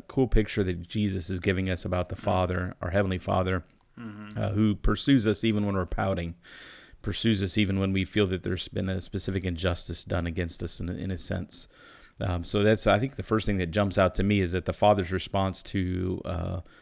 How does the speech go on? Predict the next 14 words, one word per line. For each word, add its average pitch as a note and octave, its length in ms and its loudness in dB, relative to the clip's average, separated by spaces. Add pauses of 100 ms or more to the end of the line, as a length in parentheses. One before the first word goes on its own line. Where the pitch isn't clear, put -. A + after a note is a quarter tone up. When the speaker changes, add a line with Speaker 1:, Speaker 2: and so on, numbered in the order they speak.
(480)
Speaker 1:
the A2 120 -2
rebellious F#2+ 600 2
son G2+ 540 0
in G2+ 120 -2
this F#2 200 -2
moment, F#2 420 -2 (240)
um, F2+ 520 -4 (220)
is F#2+ 260 -4 (120)
to - 120 -8
go F#2 460 -2 (120)
and F2+ 260 -4
talk - 260 2
with G2+ 120 -4
him, E2+ 140 -6